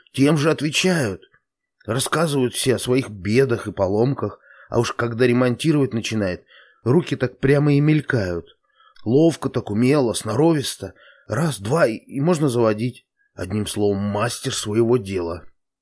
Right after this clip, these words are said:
Местные братки Василия Петровича никогда не трогали, а заезжих в наших краях никогда и не водилось. Прилетели как-то бандиты на трёх потрёпанных бэхах и говорят:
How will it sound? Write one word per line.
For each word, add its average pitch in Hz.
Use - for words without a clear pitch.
Местные 135
братки 98
Василия 113
Петровича 139
никогда 127
не 135
трогали, 82
а 104
заезжих 139
в 98
наших -
краях 117
никогда 113
и 113
не 113
водилось. 92
Прилетели 156
как-то 110
бандиты 104
на 98
трёх -
потрёпанных 98
бэхах 95
и 95
говорят: 107